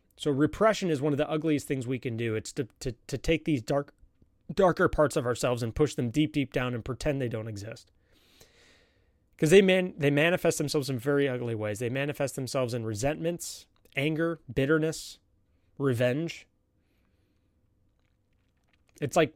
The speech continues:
it's like a poison in our veins. And, and I think a big part of that,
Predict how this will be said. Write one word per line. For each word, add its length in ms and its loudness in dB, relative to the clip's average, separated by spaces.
it's 120 -6
like 120 0
a 60 -2
poison 520 2
in 120 -6
our 100 -6
veins. 520 -8
And, 120 2
and 140 0
I 80 4
think 160 4
a 80 4
big 240 2
part 240 4
of 80 2
that, 280 0